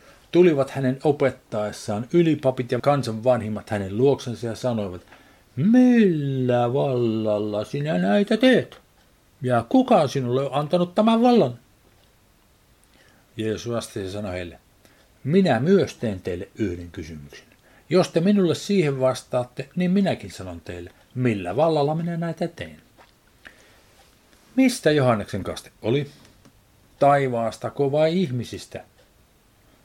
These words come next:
Niin he neuvottelivat keskenänsä sanoen, "Jos sanomme taivaasta, niin hän sanoo meille, 'Miksi ette siis uskoneet häntä?' Mutta jos sanomme ihmisistä, niin meidän täytyy peljätä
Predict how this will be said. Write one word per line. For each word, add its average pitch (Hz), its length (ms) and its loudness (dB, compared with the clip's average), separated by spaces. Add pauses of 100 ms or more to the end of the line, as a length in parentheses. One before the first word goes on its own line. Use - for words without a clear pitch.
(100)
Niin 110 180 -2
he 104 100 -2
neuvottelivat 101 800 -4
keskenänsä 95 680 -8
sanoen, 87 640 -12 (460)
"Jos 139 240 2
sanomme 107 340 2
taivaasta, 123 840 4 (220)
niin 160 120 -2
hän 170 120 2
sanoo 170 280 2
meille, 165 300 0 (160)
'Miksi 185 400 2
ette - 220 -10
siis 120 300 -6
uskoneet 139 640 0
häntä?' 90 360 -16 (300)
Mutta 147 260 2
jos - 140 0
sanomme 135 260 -2 (200)
ihmisistä, 131 540 2 (200)
niin 185 160 4
meidän 131 320 0
täytyy 156 520 -4
peljätä 202 420 4